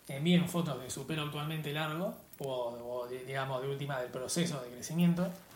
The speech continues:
Así yo les puedo, los puedo ver, les puedo dar mi respuesta.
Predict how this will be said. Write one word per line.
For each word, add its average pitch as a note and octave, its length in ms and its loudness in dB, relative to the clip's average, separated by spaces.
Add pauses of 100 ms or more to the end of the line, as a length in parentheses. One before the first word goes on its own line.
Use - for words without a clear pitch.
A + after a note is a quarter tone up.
(680)
Así C3+ 180 -6
yo D3+ 140 -2
les C#3+ 100 -2
puedo, C#3 220 -4
los B2+ 100 -4
puedo D3+ 240 0
ver, E3+ 180 4
les E3 140 2
puedo D3 220 0
dar C#3+ 160 0
mi C3+ 80 -4
respuesta. F3 640 0